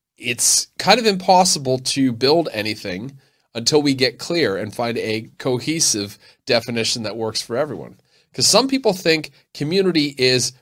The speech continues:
building an eco-village, you know, when you, uh, use permaculture and biodynamic farming and, you know, you build your houses out of hempcrete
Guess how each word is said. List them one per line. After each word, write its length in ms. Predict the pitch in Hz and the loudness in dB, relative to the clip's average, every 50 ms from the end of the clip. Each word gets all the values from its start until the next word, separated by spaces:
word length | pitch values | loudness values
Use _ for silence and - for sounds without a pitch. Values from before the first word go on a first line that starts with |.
| _ _ | _ _
building 320 | - - 175 139 147 143 | 0 2 4 4 4 2
an 100 | 151 151 - | 2 -2 -2
eco-village, 920 | - 202 220 214 240 214 160 123 123 113 92 76 73 - - - - - - | -2 -2 2 6 6 6 8 8 4 2 2 0 -4 -6 -6 -8 -8 -6 -6
you 60 | 104 | -4
know, 180 | 101 98 98 113 | -2 -2 0 0
when 280 | 113 113 113 117 120 | 0 0 -2 -2 -4
you, 540 | 107 113 117 117 117 123 - 127 120 120 - - _ - | -4 -4 -4 -4 -4 -6 -6 -8 -8 -8 -8 -14 _ -12
uh, 240 | 117 107 98 95 101 87 | -10 -8 -6 -6 -6 -6
use 300 | 110 120 120 113 - - - - _ _ | -4 -4 -2 -2 -4 -4 -8 -16 _ _
permaculture 1000 | - - 196 202 208 190 190 - 139 120 107 - - - - 107 98 95 98 87 78 | -2 4 4 4 4 2 0 2 2 2 2 2 -4 -4 -2 0 0 0 0 -2 -2
and 420 | 110 107 110 110 110 110 110 - - - - - _ - | -2 0 2 2 2 0 -2 -4 -14 -20 -20 -20 _ 0
biodynamic 640 | 123 123 135 151 156 156 156 156 160 156 160 175 170 | 2 4 6 6 4 4 4 2 2 0 0 -2 -4
farming 680 | - - - - 190 202 208 202 180 139 117 110 107 101 | -6 -4 0 4 6 6 6 4 4 2 0 0 -2 -2
and, 200 | 117 123 127 131 | -4 -2 0 0
you 80 | 135 | 0
know, 80 | 131 131 | 0 2
you 140 | 135 135 127 | 0 0 -2
build 280 | 131 139 147 160 151 | 0 2 2 2 2
your 100 | 160 151 | 0 -2
houses 460 | - - 156 170 165 - 165 143 123 | 0 0 0 2 2 0 -2 -2 0
out 140 | 143 147 151 | 2 2 0
of 100 | 147 139 | 0 -4
hempcrete 720 | - - 165 190 185 - - - 131 107 98 90 - - | -2 -2 -2 -2 -2 -8 -8 -4 -4 -2 -2 -4 -6 -10